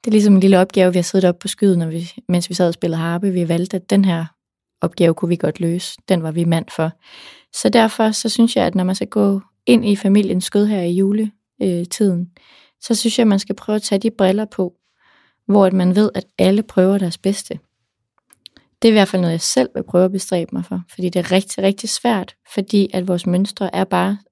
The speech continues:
ofte så indgroet i ens familie og relationer. Øhm, men jeg synes, at det er vigtigt at prøve at gøre det, og tage pauser til en selv, når man er på besøg. Og det må man nemlig rigtig gerne, fordi alle, der er ikke nogen, der kan være deres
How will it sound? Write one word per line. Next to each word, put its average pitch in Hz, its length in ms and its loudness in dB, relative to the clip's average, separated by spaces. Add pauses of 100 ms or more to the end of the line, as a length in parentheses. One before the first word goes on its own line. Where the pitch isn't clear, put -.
(100)
ofte 196 280 -2
så - 240 -6
indgroet 202 540 0
i 170 60 -2
ens 175 240 -4
familie 185 460 0 (720)
og 196 120 2
relationer. 185 580 0 (320)
Øhm, 165 680 -4
men 196 140 4
jeg 208 120 4
synes, 220 260 2
at 208 120 -6
det 208 60 0
er 190 80 -4
vigtigt 220 500 -2
at 175 120 -4 (340)
prøve 247 260 4
at 269 80 0
gøre 202 240 0
det, 214 100 -6 (840)
og 196 80 -6
tage 214 160 2
pauser 214 460 0
til 214 200 -2
en 185 160 0
selv, 220 280 0
når 208 80 -2
man 175 160 -4
er 170 60 -4
på 180 140 -6
besøg. 190 480 -6 (360)
Og 202 100 -2
det 233 80 6
må 226 120 8
man 233 160 6
nemlig 214 300 2
rigtig 214 280 -6
gerne, 180 300 -4
fordi 214 380 -2 (260)
alle, 226 320 2 (520)
der 226 60 2
er 233 40 4
ikke 262 200 2
nogen, 226 300 4
der 214 80 -2
kan 185 180 -10
være 170 140 -2
deres 175 220 -8